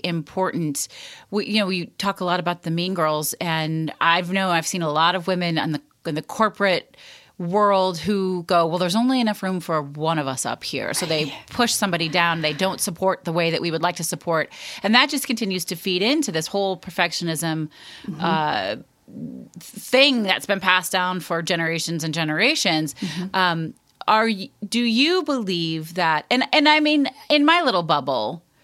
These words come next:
Speaker 1: women really are working hard to love each other and support each other and understand that it's collaboration over competition and all of that.
Speaker 2: Mm-hmm.
Speaker 1: Um, is there any science behind it that shows us that this does eradicate to some degree this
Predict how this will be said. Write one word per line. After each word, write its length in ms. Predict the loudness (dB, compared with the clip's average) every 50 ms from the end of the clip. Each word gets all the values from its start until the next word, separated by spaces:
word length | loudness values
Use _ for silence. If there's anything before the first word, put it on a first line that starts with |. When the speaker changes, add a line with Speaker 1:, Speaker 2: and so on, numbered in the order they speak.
| _ _ _ _ _ _ _ _ -16
Speaker 1:
women 480 | -12 -4 0 2 2 4 4 2 2
really 320 | 2 2 2 2 2 2 2
are 100 | 2 0
working 320 | 0 -2 -2 -2 -2 0
hard 200 | 2 0 0 0
to 100 | -2 -4
love 260 | -2 0 0 0 0 -2
each 140 | -2 -4
other 160 | -2 -2 -2 -4
and 100 | -4 -6
support 300 | -8 -4 -2 -2 0 0
each 180 | -2 -2 -4
other 380 | -2 -2 -2 -2 -2 -2 -4 -6 -10 -18 -20 -20 -8 _
and 180 | -2 -2 0 2 2
understand 420 | 2 2 2 0 0 0 0 0
that 60 | 0 -2
it's 120 | -4 -6
collaboration 640 | -4 -2 0 0 0 0 -2 -2 -2 -2 -2 -2 -4
over 140 | -4 -4 -6
competition 680 | -6 -6 -8 -8 -6 -6 -6 -4 -4 -4 -2 -2 -2 -2
and 100 | -4 -2 -2
all 200 | 0 0 0 0
of 120 | -2 -4 -2
that. 340 | 0 0 2 0 0 -4 -10 -16 -8 -6
Speaker 2:
Mm-hmm. 180 | -4 -2 2
Speaker 1:
Um, 320 | 2 2 2 2 -2 -4 0
is 160 | 0 0 2 4
there 160 | 4 6 6
any 180 | 6 4 4
science 720 | 2 0 2 2 4 4 4 4 2 0 0 -2 -4 -6 -8 _ _ _ -18 -6
behind 440 | -4 -4 -2 0 0 0 2 2 0
it 120 | 0 0 0
that 140 | -2 0
shows 360 | 0 0 2 2 0 0 2 2
us 200 | 2 0 0 0
that 260 | -2 -2 -2 -2 -2
this 280 | -2 0 0 -2 -4
does 380 | -4 -2 0 0 0 0 0 -2
eradicate 920 | -2 0 2 2 2 2 2 -2 -4 -4 -4 -2 -2 -2 -2 -4 -8 _
to 120 | -6 -4 -2
some 300 | 0 0 0 0 0 -2
degree 560 | -2 -2 -4 -4 -6 -4 -2 -2 -2 -2 -2
this 360 | -2 -2 -2 -2 -2 -4 -6